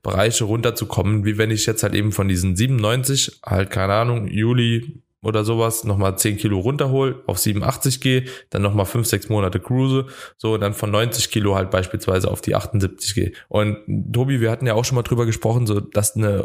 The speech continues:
gute Ausgangslage eigentlich so für eine Prep so zwischen zehn bis fünfzehn Prozent Körpergewicht ist, was man nur verlieren muss in der Prep, ne? Also als Ausgangsbasis. Und, äh, das würde ich auch immer noch so,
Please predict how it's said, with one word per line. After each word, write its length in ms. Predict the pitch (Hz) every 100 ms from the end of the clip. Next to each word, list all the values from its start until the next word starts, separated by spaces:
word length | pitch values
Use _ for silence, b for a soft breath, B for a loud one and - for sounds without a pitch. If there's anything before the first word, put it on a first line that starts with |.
| 127
gute 260 | 131 143 139
Ausgangslage 680 | 110 127 113 98 98 98 98
eigentlich 200 | 101 101
so 140 | 101
für 140 | 95 101
eine 100 | 98
Prep 320 | - 107 120
so 260 | - 104 101
zwischen 480 | - 104 - 104
zehn 320 | 92 110 120 104
bis 200 | 95 -
fünfzehn 500 | - 123 123 - 101
Prozent 560 | 98 - 107 117 113 -
Körpergewicht 720 | 110 104 113 104 98 104 - - -
ist, 260 | 104 -
was 160 | 95 98
man 100 | 98
nur 120 | 104
verlieren 400 | 95 95 98 98
muss 340 | 92 107 107
in 120 | - 85
der 100 | 87
Prep, 400 | - 90 - 90
ne? 200 | 98 -
Also 340 | 90 95 90
als 200 | - 90
Ausgangsbasis. 840 | - 92 - 92 - 87 87 107 90
Und, 380 | 90 92 - 85
äh, 240 | 95 92
das 180 | 92 -
würde 140 | 107
ich 100 | 101
auch 120 | 92
immer 180 | 101 107
noch 140 | 98 92
so, 360 | 95 92 92